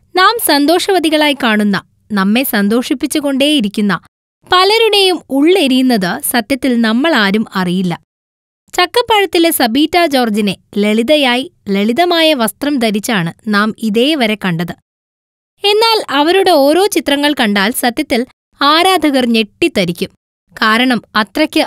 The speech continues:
അടിപൊളിയായി നടക്കുന്ന സബീറ്റയാണോ ഇത് എന്ന് ആരും ചിന്തിച്ചു പോകും. എന്നാൽ അവരുടെ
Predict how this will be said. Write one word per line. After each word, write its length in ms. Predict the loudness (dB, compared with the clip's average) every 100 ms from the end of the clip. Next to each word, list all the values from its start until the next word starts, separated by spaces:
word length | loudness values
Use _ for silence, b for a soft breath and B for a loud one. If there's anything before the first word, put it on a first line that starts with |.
| -2
അടിപൊളിയായി 640 | -2 0 0 2 2 0
നടക്കുന്ന 500 | 0 -2 -2 -2 -2
സബീറ്റയാണോ 880 | -2 -4 -4 -4 -2 -2 0 -2 -4
ഇത് 260 | -4 -2 0
എന്ന് 420 | 0 -2 -4 -4
ആരും 480 | 0 0 0 -2 -6
ചിന്തിച്ചു 440 | -6 -4 -2 -4
പോകും. 320 | -4 -6 -8 -14 _ _ _ _ _ _ _
എന്നാൽ 380 | -2 0 0 2
അവരുടെ 340 | 2 0 0